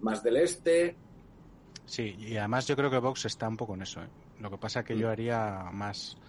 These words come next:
Speaker 2: o sea, Vox está en hacer lobby con, con Italia, con, con Hungría y con Polonia. En-, yo intentaría camelarme alguno más, pero sí, por supuesto, eso sí.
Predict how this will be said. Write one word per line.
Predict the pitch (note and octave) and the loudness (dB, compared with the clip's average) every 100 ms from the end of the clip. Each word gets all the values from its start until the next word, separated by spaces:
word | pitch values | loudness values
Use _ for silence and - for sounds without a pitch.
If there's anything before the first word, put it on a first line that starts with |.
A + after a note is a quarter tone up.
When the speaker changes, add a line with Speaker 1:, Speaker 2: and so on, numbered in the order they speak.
| - - | -20 -16
Speaker 2:
o | - | -6
sea, | G2 E2+ | -6 -4
Vox | G#2 G#2 | -6 -6
está | - - A#2+ A#2+ | -6 -4 -2 -2
en | F#2+ F2 | -4 -8
hacer | E2+ G2+ G2 G2 F#2+ F#2+ | -10 -10 -8 -8 -8 -8
lobby | G2 G2+ G#2 | -6 -6 -8
con, | G#2 G2 F2 F2 D#2+ C#2+ | -8 -8 -10 -14 -16 -16
con | - F2 | -14 -14
Italia, | E2 F#2+ G2 G#2 A2 | -12 -10 -8 -8 -8
con, | F#2+ F2 F2 E2+ E2+ - - - - - | -10 -12 -12 -14 -14 -16 -18 -20 -20 -20
con | - F#2 | -14 -10
Hungría | F2+ E2+ F2+ G2+ | -10 -10 -8 -8
y | G#2 | -8
con | F#2 | -10
Polonia. | F2+ F2+ F2+ D#2+ - - - - - - - | -10 -10 -10 -14 -18 -20 -20 -20 -20 -20 -18
En-, | F#2+ G#2 F#2 F2+ F2+ F#2 G2 | -12 -10 -10 -12 -12 -14 -14
yo | G2 | -10
intentaría | G2+ G#2 G2 G#2+ | -8 -6 -4 -4
camelarme | G#2+ A2 G2+ G#2 G#2+ | -2 -4 -4 -4 -4
alguno | G2+ G#2+ | -6 -6
más, | F#2 G#2 | -6 -10
pero | - - | -12 -12
sí, | - F#2 - | -12 -12 -14
por | F#2+ | -14
supuesto, | F2+ F#2 F#2 G2+ | -12 -12 -12 -10
eso | E2+ - | -10 -12
sí. | - | -16